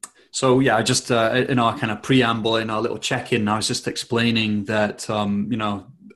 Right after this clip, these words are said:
uh, I think that you're bringing some important perspectives, um, or you, I wanna share the,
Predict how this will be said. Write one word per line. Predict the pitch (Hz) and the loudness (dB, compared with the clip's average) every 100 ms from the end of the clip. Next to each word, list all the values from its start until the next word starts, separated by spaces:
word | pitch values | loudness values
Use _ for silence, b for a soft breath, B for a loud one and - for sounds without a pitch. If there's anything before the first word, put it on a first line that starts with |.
| - | -16
uh, | 104 101 80 - - - _ _ _ | -14 -12 -14 -16 -20 -20 _ _ _
I | 123 | -4
think | 131 131 | 0 0
that | - | 0
you're | 123 117 | 0 0
bringing | 113 113 110 107 107 B B B B B _ | 0 -2 -2 -4 -6 B B B B B _
some | - | -6
important | 117 107 - 113 104 | -4 -2 0 0 -2
perspectives, | 110 - - 113 - 110 101 95 - - - | -4 -4 -2 -4 -4 -4 -4 -4 -6 -6 -8
um, | 107 101 98 | -10 -8 -8
or | 98 107 | -8 -6
you, | 104 - - | -8 -12 -14
I | 107 | -8
wanna | 113 110 101 - _ | -6 -4 -6 -12 _
share | - - 127 117 107 101 - b b b b b _ 120 | -6 0 2 2 0 -4 -12 b b b b b _ -8
the, | 117 107 - | -2 -2 -4